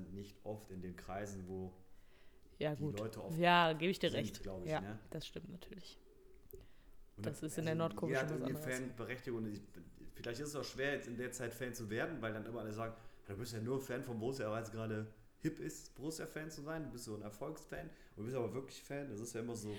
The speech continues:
Speaker 2: Ja, aber wobei ich finde, bei Borussia ist es so ein bisschen so, also ich stell mir dann die Frage,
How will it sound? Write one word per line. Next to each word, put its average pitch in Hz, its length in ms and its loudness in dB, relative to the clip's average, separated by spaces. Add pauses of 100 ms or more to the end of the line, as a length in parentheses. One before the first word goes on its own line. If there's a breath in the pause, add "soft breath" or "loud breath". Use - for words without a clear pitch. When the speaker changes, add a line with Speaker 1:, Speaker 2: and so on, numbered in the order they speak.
(280 loud breath)
Speaker 2:
Ja, 214 80 8
aber 233 140 12
wobei 262 240 12
ich 311 80 2
finde, 349 320 4
bei 233 180 8
Borussia 226 520 6
ist 247 140 6
es 240 160 4
so 254 160 8
ein 220 80 6
bisschen 247 340 4
so, 226 200 8
also 208 340 8 (1200 soft breath)
ich 269 140 8
stell 302 180 8
mir 294 100 8
dann 247 200 8
die 220 80 10
Frage, 262 640 6